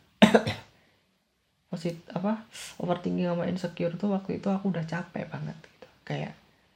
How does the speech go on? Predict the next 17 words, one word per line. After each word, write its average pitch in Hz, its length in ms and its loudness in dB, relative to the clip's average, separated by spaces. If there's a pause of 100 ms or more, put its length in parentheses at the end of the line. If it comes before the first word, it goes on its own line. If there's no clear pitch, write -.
(360)
aku 190 240 0
mikirnya 202 400 2
waktu 190 320 0
itu 208 320 0
sederhana 165 400 -2
banget 175 320 -2
kok, - 240 -6
kayak 160 240 -2 (720)
kenapa 180 320 -4
sih 226 160 -2
aku 208 320 0
harus 170 400 -4 (2500)
mikirin 170 400 0
omongan 165 400 2
orang 160 320 0
lain 151 280 0 (120)
gitu? 160 240 -4